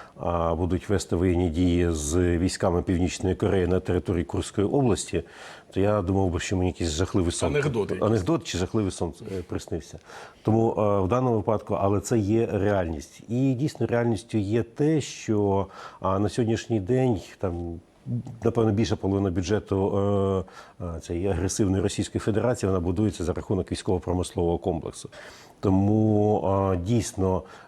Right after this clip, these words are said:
Speaker 1: е, штучно, е, роздутий В В П, абсолютно штучно, тому що ми ж прекрасно розуміємо, що, а, користь від автомобіля, там, цивільного, там, ще якогось, там,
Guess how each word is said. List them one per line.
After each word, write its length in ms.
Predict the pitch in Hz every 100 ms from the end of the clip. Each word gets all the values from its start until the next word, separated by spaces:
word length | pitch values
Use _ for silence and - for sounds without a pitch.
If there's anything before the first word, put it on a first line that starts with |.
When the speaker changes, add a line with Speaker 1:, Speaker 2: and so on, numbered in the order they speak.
| -
Speaker 1:
е, 120 | 98
штучно, 1160 | 95 - 120 - 95 95 95 95 90 92 95 82 - - - -
е, 60 | 104
роздутий 500 | 107 85 104 - 95
В 140 | 113
В 120 | 120
П, 240 | 135 180 185 - - _ _
абсолютно 560 | - - 127 120 -
штучно, 520 | 113 - 107 98 - 95 - - -
тому 240 | 98 98
що 600 | 95 - 98 92 95 92
ми 60 | 95
ж 80 | -
прекрасно 420 | 98 - 95 104
розуміємо, 540 | 87 85 98 92 87
що, 560 | 85 - - 98 92 90 - - -
а, 580 | - 85 90 92 92 87 - - - - - -
користь 440 | 143 107 101 -
від 240 | 110 110 -
автомобіля, 720 | 110 - 110 104 117 98 98
там, 260 | 92 87 -
цивільного, 680 | - 107 113 95 95 98 95
там, 180 | 92
ще 200 | - - 104
якогось, 360 | 90 98 90
там, 280 | - 95 92